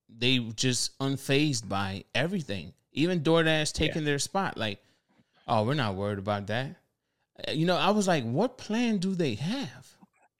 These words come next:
Speaker 2: Well, they acted like they weren't worried about it, but then we as drivers, I think we saw that they were worried about it. I wrote a thing back in twenty nineteen. Um,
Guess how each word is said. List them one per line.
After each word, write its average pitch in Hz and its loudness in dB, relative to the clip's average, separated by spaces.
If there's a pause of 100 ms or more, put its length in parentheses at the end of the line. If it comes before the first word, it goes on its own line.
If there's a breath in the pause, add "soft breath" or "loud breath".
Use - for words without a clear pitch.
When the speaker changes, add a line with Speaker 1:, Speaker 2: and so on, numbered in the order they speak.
Speaker 2:
Well, 185 8
they 170 4
acted 220 6
like 151 8
they 127 10
weren't 113 6
worried 95 4
about 87 -2
it, 98 -4
but 123 4
then 135 10
we 240 12
as 139 12
drivers, 120 6
I 92 -2
think 135 6
we 202 12
saw 190 8
that 80 -2
they 123 4
were 92 4
worried 113 8
about - -8
it. - -14
I 247 6
wrote 143 12
a 107 2
thing 135 4
back 117 2
in 101 -6
twenty 117 0
nineteen. 104 4 (640 soft breath)
Um, 110 4